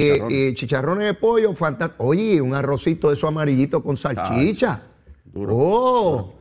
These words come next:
Speaker 2: tengo que hablar con Zulmita,
Speaker 1: Sí.
Speaker 2: que hace tiempo que no como un arrocito con salchichita. Y,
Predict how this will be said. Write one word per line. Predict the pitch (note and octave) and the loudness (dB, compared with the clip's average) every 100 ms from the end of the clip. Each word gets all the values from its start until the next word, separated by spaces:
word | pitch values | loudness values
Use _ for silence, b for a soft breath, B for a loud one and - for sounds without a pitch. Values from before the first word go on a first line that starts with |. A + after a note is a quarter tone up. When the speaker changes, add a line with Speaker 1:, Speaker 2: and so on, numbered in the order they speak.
| _ _ | _ _
Speaker 2:
tengo | - A2+ | -4 -4
que | G2+ | -2
hablar | A2+ B2 | -2 -2
con | D3 | -2
Zulmita, | C#3 F#3+ G#3 B3 C#4 B3+ B3 | 0 0 2 2 2 0 0
Speaker 1:
Sí. | - D#2+ F2 F#2 | -2 -8 -6 -4
Speaker 2:
que | |
hace | C3 A#2 D3 | -2 -2 0
tiempo | F3 F3 F#3 | 0 0 -2
que | F#3+ | 0
no | F#3+ G3 | 0 -2
como | - G#3 | -2 -2
un | G#3 G3+ | 0 0
arrocito | F#3+ G3 G#3+ A3 | -2 0 -2 -2
con | F#3+ | -2
salchichita. | F#3 G3 G3+ F#3 A3+ F#3+ F3 B B B | -2 -2 -2 -2 0 0 -2 B B B
Y, | D3+ D3+ | 2 2